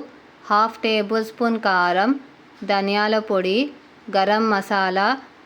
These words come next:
రుచికి సరిపడా ఉప్పును వేసి అంతా కలిసేటట్టు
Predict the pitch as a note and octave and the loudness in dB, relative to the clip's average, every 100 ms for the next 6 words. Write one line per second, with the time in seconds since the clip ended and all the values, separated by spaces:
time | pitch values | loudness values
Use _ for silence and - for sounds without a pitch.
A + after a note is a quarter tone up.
0 | - G#3+ G#3 B3 B3+ A#3+ G#3+ G3+ G3 F#3+ | -12 -8 -2 0 0 0 0 2 2 2
1 | G#3 C4 - - - G#3 - A3+ A#3 A#3 | 0 -2 -12 -20 -8 -8 -4 0 2 2
2 | G#3 F#3 F#3 A3 B3 C4+ - - - G3 | 2 0 -2 0 -2 -2 -16 -16 -4 -2
3 | G#3 G#3 G#3 C4 - - - G#3 G3 F#3+ | 0 0 2 0 -4 -20 -4 -2 0 0
4 | A#3 A#3 A3+ F#3+ - G3+ | 0 0 0 -2 -2 0